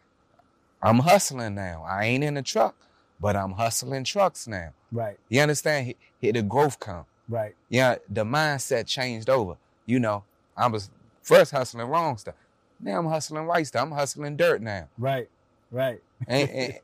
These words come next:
Speaker 1: it's paying off.
Speaker 2: No
Speaker 1: You know,
Speaker 2: doubt.
Speaker 1: the maturity came. The maturity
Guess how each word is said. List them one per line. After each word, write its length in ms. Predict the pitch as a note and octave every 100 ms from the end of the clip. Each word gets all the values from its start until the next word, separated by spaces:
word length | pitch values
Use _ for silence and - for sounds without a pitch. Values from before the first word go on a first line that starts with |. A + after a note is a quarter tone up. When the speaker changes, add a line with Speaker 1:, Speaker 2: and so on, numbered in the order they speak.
| -
Speaker 1:
it's 200 | C#3+ -
paying 400 | - C#3 B2 B2+
off. 280 | D#3+ C3 F2+ _ -
Speaker 2:
No 80 | A#2
Speaker 1:
You 100 | B2+
know, 120 | B2+
Speaker 2:
doubt. 80 | A#2+
Speaker 1:
the 80 | A#2+
maturity 580 | A2+ - E3 E3 C3+ A2
came. 380 | G#2+ F#2 D#2+ - _ -
The 80 |
maturity 760 | A2 A2 - D#3+ D#3+ C3+ A2+